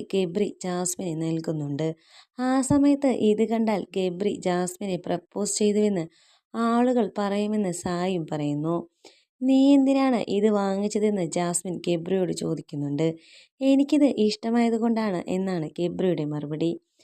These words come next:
നിരവധി പേരാണ് പുതിയ വീഡിയോയ്ക്ക് കമൻറ്റുമായി എത്തുന്നത്. രണ്ടുപേരും ഒരുമിച്ചുള്ള വീഡിയോസ് എത്ര കണ്ടാലും മടുത്തില്ല, ഇനിയും നിങ്ങൾ ഒരുമിച്ചുള്ള വ്ളോഗ്സ് വേണമെന്ന്,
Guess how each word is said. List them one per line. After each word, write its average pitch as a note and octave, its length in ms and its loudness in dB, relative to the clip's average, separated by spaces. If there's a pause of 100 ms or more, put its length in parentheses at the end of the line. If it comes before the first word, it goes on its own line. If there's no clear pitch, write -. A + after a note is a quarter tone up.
(360)
നിരവധി C4+ 500 6
പേരാണ് C#4 420 6 (100)
പുതിയ G#3 400 0
വീഡിയോയ്ക്ക് G#3+ 540 4 (100)
കമൻറ്റുമായി F3+ 680 -4
എത്തുന്നത്. D#3 480 -4 (480)
രണ്ടുപേരും B3+ 720 2
ഒരുമിച്ചുള്ള B3+ 480 2
വീഡിയോസ് A#3 600 2
എത്ര G3 360 -4
കണ്ടാലും G#3+ 480 2
മടുത്തില്ല, F#3+ 520 -2 (540)
ഇനിയും A3+ 420 4
നിങ്ങൾ A#3 340 2
ഒരുമിച്ചുള്ള G3 640 -2
വ്ളോഗ്സ് F3 500 -2
വേണമെന്ന്, G3 480 -2